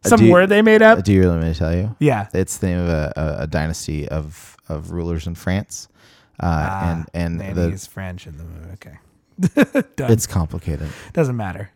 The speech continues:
Speaker 2: But Persephone, like, she's trapped, like, you know, like
Speaker 1: Well, like, she's descended to the underworld.
Speaker 2: Yeah.
Speaker 1: And is, and is the
Speaker 2: She's dressed in
Speaker 1: paramour
Speaker 2: all
Speaker 1: of
Speaker 2: white.
Speaker 1: Hades. Yeah.
Speaker 2: Come on. <laughs> Like, these names are starting to become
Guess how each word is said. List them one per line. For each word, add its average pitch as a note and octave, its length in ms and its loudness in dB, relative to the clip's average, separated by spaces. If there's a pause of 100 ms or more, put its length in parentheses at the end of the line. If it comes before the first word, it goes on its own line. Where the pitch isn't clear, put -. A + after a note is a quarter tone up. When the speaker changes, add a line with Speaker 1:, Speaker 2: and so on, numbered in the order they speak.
Speaker 2:
But E3+ 280 4
Persephone, C#3+ 560 -2
like, B2 160 -4
she's A#2+ 180 -8
trapped, G#2+ 400 -6
like, G2 220 -10
you G#2+ 80 -10
know, G2+ 160 -6
like G2 200 -10
Speaker 1:
Well, A2+ 360 6
like, G#2 160 4
she's F#2 320 -2
descended A2+ 680 0
to - 140 -2
the G2+ 220 2
underworld. A2 640 2
Speaker 2:
Yeah. C3+ 500 0
Speaker 1:
And F#2+ 260 0
is, F2+ 320 -4
and F2 240 -6
is E2+ 260 -4
the - 80 -14
Speaker 2:
She's F3 180 4
dressed B2 240 8
in A#2 60 6
Speaker 1:
paramour A2+ 180 8
Speaker 2:
all G#2+ 60 8
Speaker 1:
of - 40 6
Speaker 2:
white. D#3 240 8
Speaker 1:
Hades. A2 420 2
Yeah. F2+ 140 -6
Speaker 2:
Come D3 160 -4
on. F#2+ 240 -10 (100)
<laughs> C#4 280 6 (100)
Like, - 160 0
these D4 220 4
names G#3+ 280 4
are G3 60 0
starting F#3 280 2
to F3 60 -4
become E3 360 -2